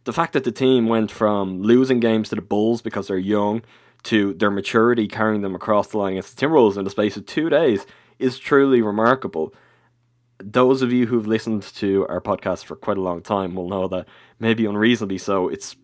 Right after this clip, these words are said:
what Jason Kidd says that annoys me m-, more pretty often than what he actually does. And I'm, I'm reaching a point where, you know, maybe it's just time to actually zone out a lot of what's being said,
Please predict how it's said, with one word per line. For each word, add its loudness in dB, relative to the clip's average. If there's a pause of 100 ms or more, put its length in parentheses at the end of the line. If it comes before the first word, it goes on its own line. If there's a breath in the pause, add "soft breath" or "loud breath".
what -12
Jason -6
Kidd -8
says -4
that -4
annoys -6
me -4
m-, -10
more 2 (840)
pretty 0
often 4 (600 soft breath)
than 4
what 0
he 0
actually -10
does. -4 (880)
And -2
I'm, -2
I'm -2
reaching 0
a -4
point -4
where, 0
you -4
know, -6 (720)
maybe 2
it's -6
just -12
time -2
to -10
actually -8
zone -4
out -2
a -2
lot 0
of -4
what's -8
being -8
said, -4